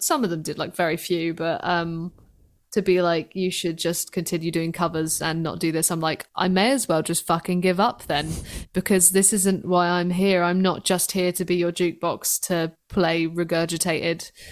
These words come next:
songs from other artists. Like, I,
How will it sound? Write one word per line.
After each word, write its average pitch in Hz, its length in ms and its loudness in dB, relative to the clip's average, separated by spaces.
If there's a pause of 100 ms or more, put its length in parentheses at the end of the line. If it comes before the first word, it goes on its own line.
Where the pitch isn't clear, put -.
(280)
songs 170 400 0
from 170 260 -2
other 175 200 0
artists. 175 760 0
Like, 160 400 -4 (500)
I, 170 580 0